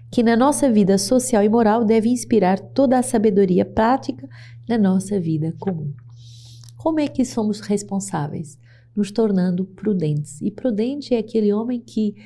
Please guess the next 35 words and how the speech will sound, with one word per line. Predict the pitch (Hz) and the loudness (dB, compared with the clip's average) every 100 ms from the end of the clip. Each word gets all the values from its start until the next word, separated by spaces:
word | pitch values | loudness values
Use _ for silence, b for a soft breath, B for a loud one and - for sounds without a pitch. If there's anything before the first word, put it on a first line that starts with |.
| B B B | B B B
sabe | - - 262 285 233 | -8 -2 0 2 2
discernir | 190 262 - 254 247 170 160 - | 2 0 0 0 0 0 -2 -2
quais | 247 262 269 240 | -2 0 0 -2
os | 220 202 | -6 -4
meios | 185 175 214 - - - b b b _ | -2 -2 -4 -6 -14 -20 b b b _
que | - | -2
ele | 254 240 | 0 2
deve | 165 170 170 185 - - - | 0 -2 -4 -6 -8 -18 -6
eh, | 180 175 | -4 -4
escolher | 190 - 254 226 277 320 | -6 -2 0 0 -2 -4
para | 262 254 | -4 -4
alcançar | 247 220 214 180 | -4 -6 -4 -4
os | 196 - | -4 -8
fins. | 139 147 - | -10 -12 -10
Por | - | -2
exemplo, | 233 156 143 - - b b b | 0 0 -4 -8 -20 b b b
se | - | -2
eu | 285 | -2
quero | - 180 | 0 0
ser | 190 240 | 0 -2
santo, | 226 - - - _ - | -2 -6 -8 -10 _ -2
é | 247 | -2
prudente | - 294 214 190 247 - _ - | 0 2 2 2 -2 -10 _ -20
estudar | - - 190 175 | -8 -2 -2 -2
a | |
palavra | 175 160 170 | -4 -4 -4
de | 208 | -4
Deus. | 220 165 - _ _ b b | -4 -6 -12 _ _ b b
Se | - | -2
eu | 233 | -2
quero | 233 190 | 0 -2
ser | 185 262 | 0 -4
santo, | 254 269 277 | -4 -8 -4
é | 247 | -4
prudente | 254 277 190 202 240 - | 0 2 2 0 -2 -8